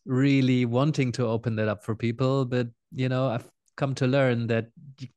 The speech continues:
can't really if people don't really want to. I mean, you can all, you can ask all the right questions, but if somebody doesn't want to, they're just gonna dodge the questions anyway. And, uh,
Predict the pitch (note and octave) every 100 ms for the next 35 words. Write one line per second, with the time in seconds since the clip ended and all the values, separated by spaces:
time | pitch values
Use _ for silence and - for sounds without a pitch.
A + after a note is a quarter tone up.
0 | - - D#3+ C3 A2+ A#2+ A#2 G#2+ A#2 A2+
1 | B2+ B2+ B2 B2 B2 A#2 C#3 C3 G#2 G2+
2 | - _ - C#3 C#3 D3 C3+ C#3 C#3 -
3 | C#3 A#2 B2+ - C3+ D3 D#3 C#3+ B2+ A#2
4 | A2+ G#2+ G#2+ G#2 G#2 - _ _ _ _
5 | B2 A#2 A#2 _ - - B2+ C3+ D3+ D#3
6 | C3+ C#3+ C3+ A2+ A2 A#2+ B2+ - F#3 C3
7 | A#2+ A#2 A#2+ - A#2 - G2 G#2 A2 G2
8 | G2 G#2+ _ _ - A2+ A2 G#2+ G#2+ G#2+
9 | - - C3+